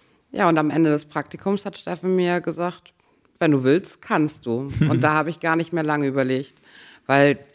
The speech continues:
Speaker 1: das Team einfach damals schon toll war und man hat sich da immer sofort zu Hause gefühlt.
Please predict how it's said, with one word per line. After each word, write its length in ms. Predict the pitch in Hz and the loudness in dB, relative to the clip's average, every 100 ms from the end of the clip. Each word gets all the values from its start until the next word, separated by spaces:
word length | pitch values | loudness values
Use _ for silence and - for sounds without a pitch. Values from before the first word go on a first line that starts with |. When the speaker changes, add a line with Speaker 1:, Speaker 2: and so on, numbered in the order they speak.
| - | -10
Speaker 1:
das 220 | 117 - | -10 -10
Team 320 | - 196 180 | -6 -2 -2
einfach 340 | 104 156 156 147 | 0 -2 -4 -4
damals 420 | 147 170 175 170 | 0 2 0 -2
schon 140 | - | -8
toll 280 | - 160 156 | -6 -2 0
war 360 | 151 147 143 - | 0 0 0 -4
und 300 | 127 123 - - - _ | -8 -8 -12 -20 -20 _
man 160 | 143 139 | -4 -2
hat 120 | 156 | -4
sich 120 | 175 | -6
da 100 | 165 | -2
immer 140 | 156 156 | 0 0
sofort 300 | 160 170 160 | -2 -8 -6
zu 120 | 170 | -2
Hause 200 | 190 143 | -2 -2
gefühlt. 380 | 117 123 107 | -6 -8 -10